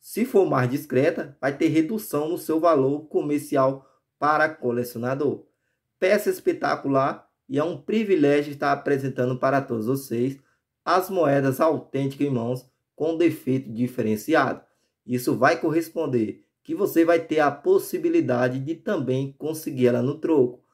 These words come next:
Não é moeda única, é uma peça diferenciada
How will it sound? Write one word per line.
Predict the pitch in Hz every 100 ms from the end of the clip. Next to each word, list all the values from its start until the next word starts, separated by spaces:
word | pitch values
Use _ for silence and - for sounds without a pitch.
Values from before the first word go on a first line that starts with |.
| _ _ -
Não | 117
é | 135
moeda | 147 143 127 135 175
única, | 160 196 208 220 208 _ _ -
é | 185
uma | 202
peça | 185 - 151 143 160
diferenciada | 123 113 160 160 147 147 139 143 123 123 151